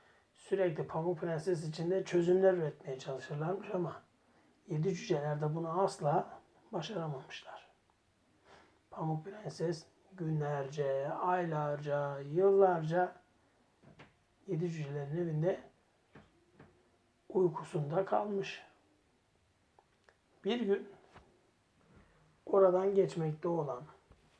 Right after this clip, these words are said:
yedi cücelerin evinin önünden geçmekte olan bir prens ağacın altındaki bu mağarayı fark etmiş.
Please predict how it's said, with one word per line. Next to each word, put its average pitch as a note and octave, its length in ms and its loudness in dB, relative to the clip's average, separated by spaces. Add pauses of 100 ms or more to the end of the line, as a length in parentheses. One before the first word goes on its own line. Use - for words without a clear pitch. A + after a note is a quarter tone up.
(760)
yedi D#3+ 180 -2
cücelerin D3 600 -4
evinin C#3+ 340 -4
önünden D3 420 -6
geçmekte C3+ 460 -8
olan D3+ 280 -4
bir D3 180 -6 (140)
prens D3+ 460 -4 (1600)
ağacın F3+ 400 0
altındaki E3 580 -2
bu E3+ 80 -2
mağarayı E3+ 680 4
fark E3 360 -2
etmiş. - 520 -10